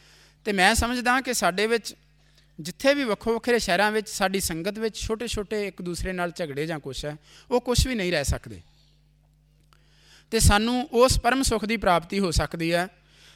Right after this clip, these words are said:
ਜਿਹੜਾ ਸਤਿਗੁਰਾਂ ਦੇ ਚਰਨਾਂ ਵਿੱਚੋਂ ਮਿਲਦਾ ਹੈ। ਸਤਿਗੁਰੂ ਸੱਚੇ ਪਾਤਸ਼ਾਹ, ਮੈਂ ਇੱਕ ਹੀ ਆਪਣੀ ਗੱਲ ਕਹਿ ਕੇ ਸਮਾਪਤ ਕਰਾਂਗਾ, ਫਿਰ ਪ੍ਰੋਗਰਾਮ ਦੱਸਾਂਗਾ। ਗੁਰਬਾਣੀ ਵਿੱਚ ਲਿਖਿਆ ਹੈ,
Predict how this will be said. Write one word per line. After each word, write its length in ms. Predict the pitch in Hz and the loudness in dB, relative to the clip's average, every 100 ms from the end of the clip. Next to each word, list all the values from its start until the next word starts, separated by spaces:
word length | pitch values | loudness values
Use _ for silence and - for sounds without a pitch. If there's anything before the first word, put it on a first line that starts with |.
| _ | _
ਜਿਹੜਾ 280 | 160 208 262 | 0 4 4
ਸਤਿਗੁਰਾਂ 460 | 262 208 180 202 220 | 4 0 0 2 2
ਦੇ 60 | |
ਚਰਨਾਂ 320 | 208 185 175 175 | 2 0 0 -2
ਵਿੱਚੋਂ 220 | - 180 | -4 -4
ਮਿਲਦਾ 300 | 139 117 107 | -4 -6 -8
ਹੈ। 100 | 92 _ _ _ _ _ _ | -12 _ _ _ _ _ _
ਸਤਿਗੁਰੂ 440 | - - 185 220 269 | -6 -2 -2 -2 -2
ਸੱਚੇ 260 | - 269 | 0 2
ਪਾਤਸ਼ਾਹ, 540 | 240 247 226 254 254 247 - _ _ _ _ - | 4 4 4 2 2 0 -8 _ _ _ _ -6
ਮੈਂ 180 | 196 208 226 | -2 0 0
ਇੱਕ 240 | 226 - | -2 0
ਹੀ 300 | 240 226 208 - | 0 0 0 -2
ਆਪਣੀ 260 | 190 208 | -2 -2
ਗੱਲ 220 | 185 165 165 | 0 0 0
ਕਹਿ 140 | 190 | -2
ਕੇ 100 | 190 | 0
ਸਮਾਪਤ 340 | 185 175 160 | -2 -2 -2
ਕਰਾਂਗਾ, 300 | - 180 185 | -2 -2 0
ਫਿਰ 120 | 180 175 | -2 -2
ਪ੍ਰੋਗਰਾਮ 400 | 170 156 165 170 | -4 -2 -2 2
ਦੱਸਾਂਗਾ। 440 | 151 170 160 190 - _ _ _ _ _ _ _ _ _ _ _ _ _ _ _ _ _ _ _ - - - - - _ _ _ 160 | 2 2 -2 -4 -8 _ _ _ _ _ _ _ _ _ _ _ _ _ _ _ _ _ _ _ -18 -16 -16 -18 -20 _ _ _ -8
ਗੁਰਬਾਣੀ 380 | 170 185 190 | 0 2 2
ਵਿੱਚ 180 | 214 208 | 0 -2
ਲਿਖਿਆ 260 | 180 165 190 | -6 -2 -2
ਹੈ, 180 | 202 | -2